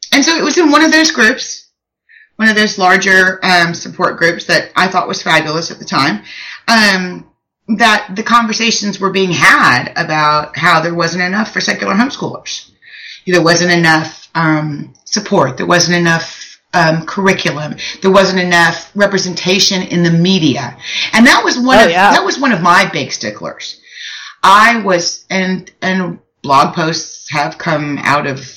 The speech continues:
Speaker 1: this particular peeve of mine, and sometimes probably written in ways that make me seem like I'm <laughs> angry. But
Speaker 2: <laughs>
Speaker 1: it was frustrating to me to, to have to live under that assumption, you know, that I was, I was,
Speaker 2: Oh, yeah.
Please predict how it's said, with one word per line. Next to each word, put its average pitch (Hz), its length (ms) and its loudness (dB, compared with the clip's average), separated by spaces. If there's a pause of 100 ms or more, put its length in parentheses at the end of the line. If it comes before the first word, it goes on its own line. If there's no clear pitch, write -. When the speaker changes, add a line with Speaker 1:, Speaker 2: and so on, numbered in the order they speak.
(260)
Speaker 1:
this 135 200 -8
particular 131 600 -4
peeve 135 420 -4
of 127 160 -6
mine, 139 320 4
and 226 100 2
sometimes 147 480 -2
probably 147 320 0
written 151 360 0
in 156 260 2
ways 143 300 0
that 156 120 -6
make 131 200 0
me 123 80 -2
seem 135 260 -2
like 131 220 0
I'm 131 340 2 (320)
<laughs> 165 380 0
angry. 160 420 2 (380)
But 226 300 4 (280)
Speaker 2:
<laughs> 202 500 0 (100)
Speaker 1:
it 214 160 0
was 233 180 0
frustrating 156 880 0
to 147 160 -10
me 110 480 -8 (680)
to, 196 460 0
to 202 160 -6
have 220 200 0
to 208 80 -6
live 202 200 -2
under 185 200 0
that 165 160 -2
assumption, - 640 -4 (520)
you 190 120 2
know, 170 100 4
that 160 140 -4
I 165 260 2
was, 151 600 -6 (320)
I 180 140 2
was, 170 200 -2
Speaker 2:
Oh, 190 200 4
yeah. 160 140 2